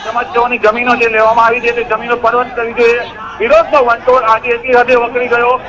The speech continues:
કે પોલીસ પણ તેને ડામી ના શકી. ત્યારે પોલીસે બળ પ્રયોગ કર્યો, આદિવાસીઓ પર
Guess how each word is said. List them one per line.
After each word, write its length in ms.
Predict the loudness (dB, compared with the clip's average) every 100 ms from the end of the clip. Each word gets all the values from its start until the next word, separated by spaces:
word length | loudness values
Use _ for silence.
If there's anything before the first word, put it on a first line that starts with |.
| -6
કે 80 | -6
પોલીસ 340 | 0 -2 -2 -2
પણ 160 | -2
તેને 180 | 0 -2
ડામી 260 | -2 -4 -2
ના 140 | -2
શકી. 340 | -2 -6 -6 -10
ત્યારે 440 | -12 -4 -2 -2
પોલીસે 380 | -2 -2 2 2
બળ 200 | 2 0
પ્રયોગ 340 | 2 2 2
કર્યો, 300 | 2 2 2 0 -6
આદિવાસીઓ 500 | -4 -2 0 -2 0
પર 200 | 2 2